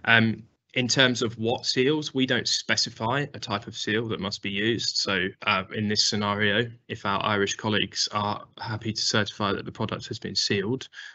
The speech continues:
we will accept that the product has been sealed in front of a certifying officer. Um,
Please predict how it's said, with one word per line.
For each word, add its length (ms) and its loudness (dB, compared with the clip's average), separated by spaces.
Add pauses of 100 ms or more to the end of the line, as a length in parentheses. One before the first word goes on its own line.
(120)
we 120 0
will 140 0
accept 540 -2 (180)
that 240 0
the 80 -6
product 300 0
has 120 0
been 160 0
sealed 300 4
in 80 -2
front 220 -2
of 60 -16
a 40 -12
certifying 480 -2
officer. 420 -2 (640)
Um, 400 6